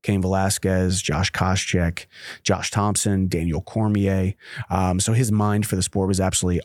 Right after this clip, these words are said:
awesome. I think we had him for almost two weeks.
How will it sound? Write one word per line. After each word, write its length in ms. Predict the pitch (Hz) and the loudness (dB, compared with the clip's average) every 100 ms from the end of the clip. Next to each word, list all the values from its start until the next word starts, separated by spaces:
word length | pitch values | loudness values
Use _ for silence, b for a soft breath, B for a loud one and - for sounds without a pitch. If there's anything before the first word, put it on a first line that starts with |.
| - | 0
awesome. 340 | 98 95 98 | 0 0 0
I 60 | 95 | 0
think 180 | 101 92 | 0 0
we 100 | 92 | 2
had 180 | 90 | 2
him 160 | 92 87 | 2 0
for 280 | - 92 92 | 0 0 2
almost 380 | 90 95 92 - | 2 0 0 -2
two 140 | 113 | 0
weeks. 440 | 101 104 98 - | 0 0 -2 -6